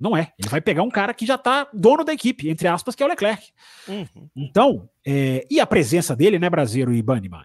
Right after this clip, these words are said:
Speaker 1: e ouvintes, a presença do Hamilton amplifica a pressão numa equipe que, na sua história recente, erra sob pressão. Então tem esse impacto também, né? Na teoria é tudo mara-, tudo maravilha-, tudo maravilhoso, né?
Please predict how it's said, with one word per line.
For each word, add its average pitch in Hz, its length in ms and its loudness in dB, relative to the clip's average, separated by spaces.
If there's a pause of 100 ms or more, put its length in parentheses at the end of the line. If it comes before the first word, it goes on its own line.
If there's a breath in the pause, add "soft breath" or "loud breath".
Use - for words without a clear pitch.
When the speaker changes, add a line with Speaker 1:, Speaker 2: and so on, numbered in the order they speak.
Speaker 1:
e 156 120 2
ouvintes, 127 400 -2 (180 soft breath)
a 160 80 -6
presença 156 420 -2
do 147 120 -6
Hamilton 165 480 -6
amplifica - 920 -2
a 120 40 -8
pressão 143 500 -4 (420)
numa 147 200 0
equipe 117 500 -2
que, - 80 -2
na 196 120 0
sua - 200 -2
história 151 320 0
recente, - 560 -8 (220)
erra 214 260 0
sob 226 300 0
pressão. 233 400 -8 (800)
Então 185 260 -2
tem 330 220 0
esse 254 180 -2
impacto 170 420 -2
também, 117 360 -8 (380 soft breath)
né? 160 200 -4
Na 196 140 2
teoria 254 340 6
é - 20 -2
tudo 359 200 0
mara-, 339 260 0
tudo 339 240 -2
maravilha-, 269 520 0
tudo 311 200 -8
maravilhoso, 247 560 4
né? 202 120 -6